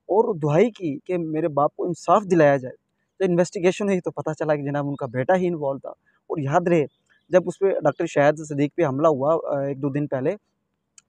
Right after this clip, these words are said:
تو میں، ہمارے سامنے چینل پہ جب خبر آئی تو میں خود حیران ہوا۔ میں نے کہا، "یار، اب اس وقت، مطلب، اس کو مارنے کی کیا نوبت آئی تھی؟" اور اس میں لکھا ہوتا کہ وہ بانی جو پی ٹی آئی کے ہیں نا، ان کے بانیوں میں شمار ہوتا ہے، اس کا بھی ایک بڑا، بہت بڑا رول تھا۔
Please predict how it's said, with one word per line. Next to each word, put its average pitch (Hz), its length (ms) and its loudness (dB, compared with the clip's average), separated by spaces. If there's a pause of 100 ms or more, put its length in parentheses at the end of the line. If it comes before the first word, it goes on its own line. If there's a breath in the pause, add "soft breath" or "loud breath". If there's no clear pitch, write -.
تو 160 80 -2
میں، 175 140 2 (240)
ہمارے 156 300 4
سامنے 156 300 -6
چینل 151 300 -4
پہ 156 60 -10
جب 156 100 -4 (120)
خبر 131 220 -6
آئی 151 140 -6
تو 190 160 -12
میں 170 200 -4
خود 170 200 -10
حیران 147 260 -2
ہوا۔ 156 200 -4
میں 165 140 -6
نے 180 80 -4
کہا، 190 140 -6
"یار، 147 220 -2 (460)
اب - 160 -6
اس - 280 -12
وقت، 226 200 -8
مطلب، 220 380 -4
اس - 140 -14
کو 233 120 -2
مارنے 190 320 -2
کی 185 120 -6
کیا 160 160 -2
نوبت 151 300 -6
آئی 135 140 -4
تھی؟" 175 120 -8
اور 202 80 -2
اس 196 120 -8
میں 220 100 -6
لکھا 185 200 -4
ہوتا 208 220 -4
کہ 226 240 -6
وہ 214 100 -2
بانی 175 460 -2 (340)
جو 170 140 -2
پی 165 160 -8
ٹی 160 100 -2
آئی 180 140 0
کے 175 240 -2
ہیں 151 60 -4
نا، 196 100 -8 (120)
ان 185 140 -4
کے 196 180 -2
بانیوں 156 420 2
میں 202 60 -2
شمار 139 300 -6
ہوتا 123 220 -16
ہے، - 60 -16 (240)
اس 160 140 -12
کا 196 100 0
بھی 190 120 -4
ایک 165 80 -4
بڑا، 147 160 2
بہت 143 220 -4
بڑا 139 160 -4
رول 127 220 -12
تھا۔ - 120 -20